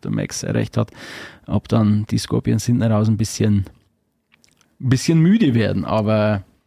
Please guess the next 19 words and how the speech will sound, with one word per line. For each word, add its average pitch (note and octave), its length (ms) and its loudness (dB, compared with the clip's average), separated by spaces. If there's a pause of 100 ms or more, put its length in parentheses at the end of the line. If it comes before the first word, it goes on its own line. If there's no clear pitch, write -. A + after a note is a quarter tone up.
(240)
egal, B2+ 420 2
wer B2 80 4
da A2+ 140 0
kommt, A2+ 360 0
ich - 120 -12
glaube, G#2 260 -2
die G2 100 -2
Blue G2 160 -6
Devils F#2 320 -4
brauchen, F2+ 400 -6 (520)
äh, E2 240 -10
vor F2 180 -6
keinem F#2 340 0
Finalgegner, G2+ 1500 -2 (400)
ohne A2 240 2
das F#2 180 -4
jetzt - 160 -6
schon, F#2+ 320 -2
äh, - 540 -14